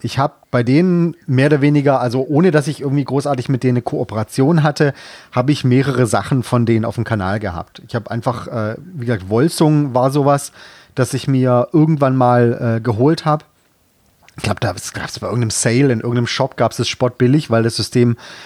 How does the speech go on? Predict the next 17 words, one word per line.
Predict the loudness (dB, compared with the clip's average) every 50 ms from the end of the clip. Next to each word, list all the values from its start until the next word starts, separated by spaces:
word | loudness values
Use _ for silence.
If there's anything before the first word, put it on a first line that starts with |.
| -2 0
nicht | 0 2 2
mehr | 2 2 2 2
so | 2 0 -2
aktiv | -2 -4 -6 -4 -6 -6 -4 -2
weiterentwickelt | -2 0 0 0 0 0 0 0 0 2 2 2 2 2
wird. | 2 2 2 0 -2 -18 -20 -20 -20 -20 -20 -20 -8
Und | -2 2 2 4 2 2 2
da | 0
hab | 0 2
ich | 2
mir | 2
ein | 2 2
paar | 0 -2 -2
Figuren | -2 -4 -2 0 2 2 2 0
ge-, | -2 -2 -4 -4 -2
geholt | -2 0 2 2 2 2
gehabt. | 2 0 0 0 -2 -4 -8